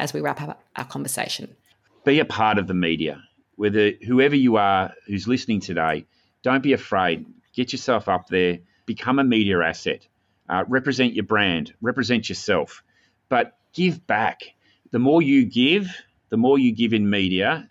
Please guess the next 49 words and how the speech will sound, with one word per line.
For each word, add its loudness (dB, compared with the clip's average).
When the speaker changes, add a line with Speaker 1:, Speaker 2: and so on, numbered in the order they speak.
Speaker 2:
more 0
will -2
come -4
back. -2
And -2
that -4
might -2
be -2
the -2
answer -6
to -8
your -4
return -4
on -4
investment. -6
But -4
be 2
available, 0
be 0
the 0
media 0
asset, -4
and -6
don't -2
be -2
afraid. -4
It's, -8
it's -6
probably -2
one 0
of -2
the -2
great -2
experiences -6
that -8
you'll -4
ever -4
have, -4
because -4
you're -4
gonna -2
become -4
part -2
of -2
your -2
industry, -4
part -2
of -4
the, -2